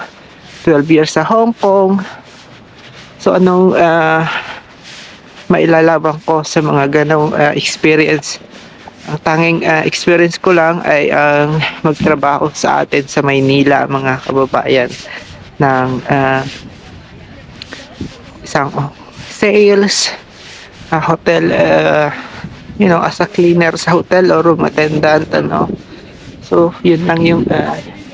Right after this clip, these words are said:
tanging experience ko nung mga panahon, ah, nag-, nag-apply ako sa Jobs Manila, mga kababayan.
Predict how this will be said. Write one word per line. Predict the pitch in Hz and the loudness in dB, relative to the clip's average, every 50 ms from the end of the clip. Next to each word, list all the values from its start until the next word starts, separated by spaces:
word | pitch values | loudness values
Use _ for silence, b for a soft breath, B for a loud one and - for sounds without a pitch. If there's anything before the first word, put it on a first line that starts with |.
| - - - - | -20 -20 -10 -4
tanging | - 175 170 175 175 - - | -2 0 2 2 0 0 0
experience | 160 - - - - - 165 160 165 160 160 - - | -2 -2 -4 -4 0 0 0 2 0 -2 -4 -4 -4
ko | - 160 156 | -2 -2 0
nung | 156 160 151 151 151 | 0 0 0 0 0
mga | 147 147 147 147 143 147 - - - | 0 0 0 0 0 -2 -4 -6 -4
panahon, | - 165 160 165 - 170 165 160 160 160 - | -2 -2 -2 -2 -2 -2 -2 -2 -2 -6 -6
ah, | - 165 151 151 139 - - - - 233 - - - 240 220 220 214 202 247 | -4 -4 -2 -2 -2 -4 -8 -10 -12 -14 -12 -8 -10 -10 -8 -10 -8 -4 0
nag-, | 208 170 233 220 - - - | 0 2 2 0 -2 -2 -4
nag-apply | 220 202 208 269 254 254 151 151 151 - 240 254 247 240 208 165 160 156 160 | -6 -4 0 0 2 2 2 2 2 0 0 0 0 0 0 2 2 2 2
ako | 156 156 147 143 143 170 180 | 0 0 0 0 0 -2 -4
sa | - - - - 185 180 208 262 269 B B B B B B B - 262 330 - - - 254 - - - - - - 208 - - - - - 392 - - - 240 294 - 285 294 - - - - - | -6 -6 -2 0 0 2 2 0 -2 B B B B B B B -10 -10 -8 -4 -2 -2 -2 -4 -6 -8 -8 -8 -8 -12 -14 -16 -18 -18 -18 -18 -14 -10 -8 -8 -6 -4 -4 -4 -4 -4 -4 -6 -2
Jobs | 170 180 160 151 156 - - - | 0 0 0 0 0 0 2 2
Manila, | 175 170 170 165 165 165 165 156 175 175 175 160 156 151 147 | 4 4 4 4 4 4 4 4 4 2 2 0 -2 -2 -2
mga | 151 143 147 147 147 147 - - | -2 -2 0 0 -2 -2 -2 -2
kababayan. | 143 143 151 147 151 160 139 143 147 147 151 143 143 143 | -2 0 0 0 0 0 0 2 2 2 2 2 0 -2